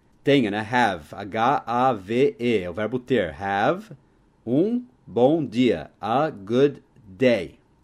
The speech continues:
Tenha uma boa semana, have a good week. Tenha um bom fim de semana, have a good weekend. E assim por diante. Só que muitas vezes, quando a gente sai, por exemplo, de um restaurante ou de uma loja,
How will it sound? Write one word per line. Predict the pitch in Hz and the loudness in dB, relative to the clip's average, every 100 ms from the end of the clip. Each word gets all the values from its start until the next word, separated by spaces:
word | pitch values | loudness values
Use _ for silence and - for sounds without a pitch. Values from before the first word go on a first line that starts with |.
| _ _ _ | _ _ _
Tenha | 110 120 | -2 0
uma | 123 | 2
boa | 131 139 | 4 2
semana, | 143 127 135 120 98 | 2 0 2 0 -2
have | 113 120 | -4 -2
a | |
good | 117 127 | 0 0
week. | 110 139 123 - _ _ _ _ | 2 2 0 -10 _ _ _ _
Tenha | - 113 139 | -4 0 0
um | |
bom | 113 143 160 | 4 4 4
fim | - 143 | 2 0
de | |
semana, | 123 123 120 107 87 80 _ _ _ | 0 -2 0 -2 -4 -10 _ _ _
have | 117 123 131 | -2 0 0
a | 120 | -2
good | 107 127 123 | 0 0 0
weekend. | 104 139 170 135 101 80 - _ _ - _ | 0 -2 0 -2 -4 -6 -12 _ _ -20 _
E | 117 | -4
assim | 123 131 127 | -2 -2 -2
por | 147 | 0
diante. | 143 135 90 - _ _ _ _ | 2 0 0 -8 _ _ _ _
Só | - 165 | -4 -2
que | 175 | -2
muitas | 147 233 240 147 | 0 0 0 -2
vezes, | 113 135 123 107 | 4 4 4 -2
quando | 123 123 | -2 0
a | 120 | 0
gente | 123 135 | -2 -4
sai, | 123 131 127 | -4 -2 -2
por | 127 123 | -2 -4
exemplo, | 104 120 120 113 | -2 -2 -2 -8
de | 101 | -6
um | 113 | -4
restaurante | 127 127 135 113 123 117 - 87 - _ | -4 -4 -2 0 0 0 -4 -12 -14 _
ou | 101 110 | -4 -2
de | 120 | 0
uma | 135 | 0
loja, | 123 113 123 117 90 87 | 2 4 4 2 -2 -8